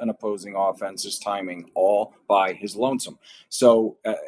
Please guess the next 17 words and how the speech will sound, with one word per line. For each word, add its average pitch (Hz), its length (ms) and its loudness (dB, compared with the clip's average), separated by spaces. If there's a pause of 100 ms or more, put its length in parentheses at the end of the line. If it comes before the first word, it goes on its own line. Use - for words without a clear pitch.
(140)
in 113 80 -2
a 110 40 -4
game 131 360 -2
where 117 140 -2
you're 104 200 -4
looking 127 500 0
to 113 100 -10
get 107 180 -6
back 113 240 -2
on 101 140 -2
track 120 360 2
after 98 280 -2
a 92 40 -4
horrible 123 480 0
performance 127 680 -4
like 90 220 -6
that, 90 200 -4